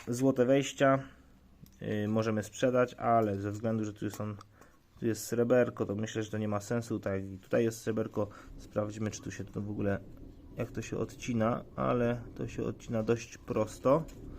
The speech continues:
Troszkę mam za małe szczypce, żeby tu odcinać. Większymi idzie o wiele łatwiej. No, także nie ma tragedii.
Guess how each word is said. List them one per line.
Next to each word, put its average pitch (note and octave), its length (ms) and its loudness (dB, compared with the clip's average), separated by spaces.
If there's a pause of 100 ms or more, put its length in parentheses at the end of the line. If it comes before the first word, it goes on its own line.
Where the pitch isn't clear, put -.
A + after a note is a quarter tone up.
(340)
Troszkę - 280 -4
mam B2 180 2
za A#2+ 120 2
małe A2+ 260 4
szczypce, C3+ 540 2 (440)
żeby A2+ 160 -2
tu A#2 160 -2
odcinać. B2 720 -2 (840)
Większymi C3 480 2
idzie B2+ 200 4
o B2 100 4
wiele C3+ 260 8
łatwiej. B2 600 6 (3000)
No, A#2 300 2
także G2+ 300 0
nie G#2 120 2
ma G2+ 120 4
tragedii. G2+ 500 2